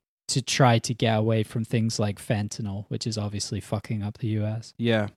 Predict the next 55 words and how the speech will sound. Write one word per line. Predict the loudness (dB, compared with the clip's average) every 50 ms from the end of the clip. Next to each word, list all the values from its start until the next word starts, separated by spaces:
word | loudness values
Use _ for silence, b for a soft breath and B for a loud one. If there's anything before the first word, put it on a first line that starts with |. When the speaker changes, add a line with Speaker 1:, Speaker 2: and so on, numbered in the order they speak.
| _ _ _ 2
Speaker 2:
I | 4 8
mean, | 10 10 10 10 8 6 4 0 -4
it | -6 -6 -2 2
sh-, | 2 4 4
it | 4 2 2 6
goes | 8 10 10 10 10
without | 10 10 10 10 8 8
saying, | 6 6 6 6 6 6
and | 6 6 6 4 2 0 -6 _ _ -8 -8
<laughs> | -4 -2
let's | 0 0 0 0 -2 -2
face | 2 6 6 6 6 4 0
it, | -2 0 4
everything | 4 4 4 6 6 6 6 6 6 6 6
he's | 8 6 6 6 6 6
in, | 6 6 6 4 2 b b b b b b b -2
but | 0 6
Willem | 8 10 10 10 10
Dafoe | 6 2 0 2 4 6 6 6 4
is | 2 0 -4
brilliant | -8 _ -6 -2 0 4 6 6 6 4 4 0 -2 -4 -6
in | -6 -6
this | -6 -6 -6 -4
too. | -4 -2 -2 -4 -6 _ _ _ _ _ _ _ _ -4
Like, | 0 2 4 4 2 0 -4 -14 -18 _ _ _ _ 6 8
Speaker 1:
Yeah, | 8 8 8
I | 8
mean, | 8 8
Speaker 2:
so | 8 10 12 12
Speaker 1:
he | 12
was | 12 12
also | 12 12 12 12 12 12
Speaker 2:
understated. | 12 10 10 10 8 8 8
Speaker 1:
Oscar, | 6 6 6
he | 8
was | 8 10 10
Oscar | 10 8 8 8 6 6 8
nominated. | 8 8 8 8 8 8 6 6 6 4 4 4 2 0 -2 -6 -16 -16 _ -4
Speaker 2:
Yeah. | 2 4 6 6 6 4 2 -2 -8 _ _ _ _ 2
I | 4 6
mean, | 8 8 8 8 6 4 0
it's | -4 -6 -4 -2
mad | 0 2 2 2 2
that | 0 0 2
Bria | 2 4 4 4
Vinaita | 2 2 2 4 4 4 4 2
was | 2 0 2
not, | 2 2 2 2 0 2
but | 2 2 4
I | 6 6
mean, | 8 8 8 8 6 6 2
at | -2 -4 -2
the | -2
same | 2 6 6 6 6 8
time, | 8 8 8 8 8 8 6 4